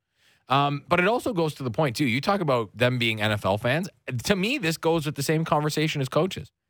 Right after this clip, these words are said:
These guys aren't watching anybody else play. I've seen how they vote on awards. They lie. They don't know.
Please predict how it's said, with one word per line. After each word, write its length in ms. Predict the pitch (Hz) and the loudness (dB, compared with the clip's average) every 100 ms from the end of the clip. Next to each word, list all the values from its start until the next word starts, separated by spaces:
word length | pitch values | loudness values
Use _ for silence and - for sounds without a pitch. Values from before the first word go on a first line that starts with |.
| _ | _
These 100 | 147 | 2
guys 180 | 247 226 | 4 2
aren't 240 | 180 185 | 2 2
watching 360 | 156 151 147 143 | 2 2 0 0
anybody 260 | 131 123 117 | 0 0 0
else 160 | 110 | -2
play. 260 | - - - - - | 0 0 0 -12 -2
I've 160 | 180 220 | 0 2
seen 180 | 208 240 | 2 4
how 140 | 196 | 2
they 120 | 156 | 0
vote 220 | 131 123 | 0 0
on 120 | 120 107 | 0 -2
awards. 480 | 98 87 73 - - _ _ _ _ _ | -2 -4 -4 -12 -20 _ _ _ _ _
They 100 | 165 | 2
lie. 600 | 151 143 175 202 107 87 _ _ _ _ | 4 2 2 0 -2 -8 _ _ _ _
They 140 | 160 262 | 2 4
don't 260 | 269 180 | 4 2
know. 380 | 147 180 269 262 | 4 4 2 -2